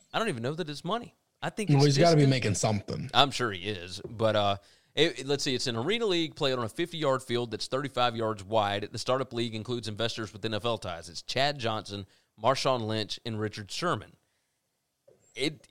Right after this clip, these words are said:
Speaker 1: it sounds okay. Like, I, it, it looks like an arcade game with all the highlights that I've seen.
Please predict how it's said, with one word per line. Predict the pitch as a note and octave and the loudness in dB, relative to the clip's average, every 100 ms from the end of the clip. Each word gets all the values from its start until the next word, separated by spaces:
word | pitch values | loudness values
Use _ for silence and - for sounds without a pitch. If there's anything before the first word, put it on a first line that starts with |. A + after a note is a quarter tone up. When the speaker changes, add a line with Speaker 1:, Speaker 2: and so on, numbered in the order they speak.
| - | -10
Speaker 1:
it | B2+ | -6
sounds | - C#3+ C#4 D4+ | 2 4 4 -2
okay. | C4 B2+ F3+ A#3+ _ _ _ _ | 0 2 0 -4 _ _ _ _
Like, | A#2 A#2 - | -6 -6 -8
I, | G#2 _ _ | -10 _ _
it, | A#2+ A#2+ | -10 -6
it | C#3 | -4
looks | F3+ B3 G3 | -2 -2 2
like | E3+ B2+ | 2 4
an | |
arcade | A#2 - - D#3 D#3+ | 0 -2 -4 -4 -4
game | G#2+ E2 E2+ G#2 - _ _ _ _ _ _ | -8 -10 -12 -14 -16 _ _ _ _ _ _
with | B2 C3+ | 2 4
all | B2 | 4
the | G#2+ | 4
highlights | C3 D3+ G2 F#2 | 2 2 -4 -8
that | G#2+ | -8
I've | G2 | -6
seen. | - F#2+ F#2 G2+ | -6 -6 -8 -12